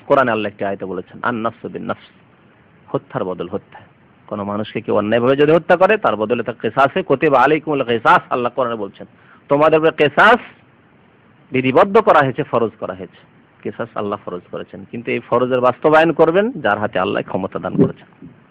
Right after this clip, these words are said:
একটি হইল। দ্বিতীয় হচ্ছে আস-সাইয়্যিবুজ জানি, বিবাহিত ব্যক্তি যদি জেনায় লিপ্ত হয় এবং তা সাক্ষীর দ্বারা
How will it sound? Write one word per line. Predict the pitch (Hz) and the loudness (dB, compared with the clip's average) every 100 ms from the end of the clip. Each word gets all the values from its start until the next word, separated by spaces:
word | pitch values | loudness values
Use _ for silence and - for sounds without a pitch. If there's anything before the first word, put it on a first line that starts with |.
| _ _ _ _ _ _ _ | _ _ _ _ _ _ _
একটি | 113 113 - | -6 -4 -4
হইল। | 95 87 98 _ _ | -4 -6 -12 _ _
দ্বিতীয় | 123 131 156 | -6 0 2
হচ্ছে | 147 - 196 220 _ _ _ - | 2 2 0 0 _ _ _ -2
আস-সাইয়্যিবুজ | 143 - 190 202 208 196 175 151 | -2 2 4 6 6 6 4 4
জানি, | 151 127 101 90 | 4 4 0 -6
বিবাহিত | 104 151 202 214 226 | -4 2 4 4 4
ব্যক্তি | 220 196 - 226 | 4 4 0 -4
যদি | 196 165 165 285 - _ _ _ _ _ _ _ _ _ 104 101 | -2 0 2 0 -6 _ _ _ _ _ _ _ _ _ -10 -2
জেনায় | 127 135 135 | 2 4 2
লিপ্ত | 139 - - | 0 -4 -6
হয় | 110 104 | -2 0
এবং | 101 113 120 117 | 0 -2 -2 0
তা | 110 123 190 - - | 2 2 2 -2 -6
সাক্ষীর | 127 - _ - 123 117 | -8 -8 _ -8 -6 -4
দ্বারা | 98 98 101 | -2 0 0